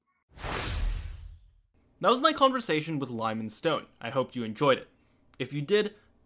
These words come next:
as I said at the beginning, the best way to help us is to let a friend know, either in person or online. You can also help the show by subscribing, giving us a like,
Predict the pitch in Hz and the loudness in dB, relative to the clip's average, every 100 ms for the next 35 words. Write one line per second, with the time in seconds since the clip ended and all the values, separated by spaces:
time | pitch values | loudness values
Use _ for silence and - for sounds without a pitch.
0 | - 170 214 214 214 208 - 185 147 147 | 0 2 2 2 2 0 -4 -2 0 0
1 | 143 123 107 156 156 151 151 147 123 117 | -2 -4 0 0 2 0 0 0 -2 -2
2 | 113 110 - _ _ _ 143 143 139 - | -4 -6 -10 _ _ _ -2 -2 -4 -10
3 | - 123 107 87 - 92 - 110 101 104 | -8 -4 -4 -4 -10 -14 -6 -6 -4 -2
4 | 120 95 - - 104 - 165 151 131 120 | -2 -2 -6 -12 -12 -6 -4 -2 -2 -2
5 | 127 120 - 131 113 117 117 110 - - | -4 -8 -6 -6 -2 -2 -2 -2 -4 -10
6 | _ _ _ - 156 220 254 269 240 - | _ _ _ -14 -2 2 4 4 2 0
7 | 180 160 131 120 - - - 165 165 165 | 0 0 0 -2 -6 -12 2 6 6 4
8 | 170 160 _ - 127 120 110 - 113 127 | -4 -10 _ -10 -6 -4 -4 -6 0 2
9 | 131 131 | 2 0